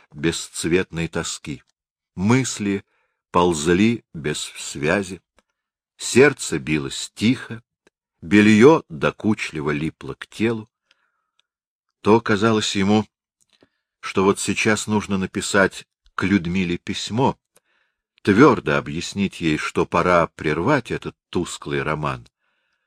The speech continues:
то вспоминалось ему, что вечером нужно с ней идти в кинематограф, и почему-то было гораздо труднее решиться позвонить, чтобы отказаться от сегодняшней встречи, нежели написать письмо,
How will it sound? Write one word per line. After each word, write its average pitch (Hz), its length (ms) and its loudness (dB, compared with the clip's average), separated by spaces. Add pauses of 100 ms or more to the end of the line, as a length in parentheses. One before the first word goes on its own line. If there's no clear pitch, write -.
(520)
то 165 200 6
вспоминалось 123 800 2
ему, 90 200 -2
что - 240 0
вечером 95 580 6
нужно 85 340 -6
с - 140 -10
ней 76 320 -2
идти - 440 -4
в - 100 -18
кинематограф, 76 960 -6 (600)
и - 100 -4
почему-то 151 560 0
было 160 240 4
гораздо 127 460 0
труднее 127 480 0
решиться - 500 -4
позвонить, 101 720 0 (340)
чтобы 143 580 4 (300)
отказаться 143 840 0
от 76 100 -8
сегодняшней 85 680 -2
встречи, - 520 -4 (260)
нежели 101 580 0 (120)
написать 92 560 -2
письмо, 82 460 -8